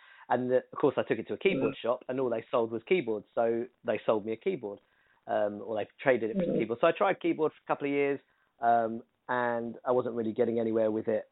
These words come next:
Speaker 1: And then my brother, who was a couple of years older than me, I guess he must have been kind of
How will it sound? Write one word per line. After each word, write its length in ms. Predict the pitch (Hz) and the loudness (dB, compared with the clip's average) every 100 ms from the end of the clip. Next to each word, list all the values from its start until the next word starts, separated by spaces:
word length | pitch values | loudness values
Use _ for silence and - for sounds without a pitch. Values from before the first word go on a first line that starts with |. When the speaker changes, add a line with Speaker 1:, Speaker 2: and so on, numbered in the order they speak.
| - | 0
Speaker 1:
And 280 | 117 117 117 | 2 4 4
then 240 | 123 120 120 | 4 2 -2
my 160 | 117 110 | -2 2
brother, 340 | 127 143 120 | 4 2 2
who 80 | 107 | -6
was 80 | 101 | -10
a 20 | |
couple 220 | - 113 | -12 -8
of 60 | 107 | -6
years 120 | 104 | -4
older 240 | 113 110 101 | -4 -4 -6
than 180 | 98 | -12
me, 200 | 98 95 - | -14 -14 -6
I 60 | |
guess 160 | 117 113 110 | 0 0 0
he 60 | |
must 220 | 107 104 104 | -4 -4 -6
have 120 | - | -2
been 300 | 101 95 90 _ _ _ - | -2 -2 -10 _ _ _ -2
kind 200 | 101 | 0
of 120 | 92 | 2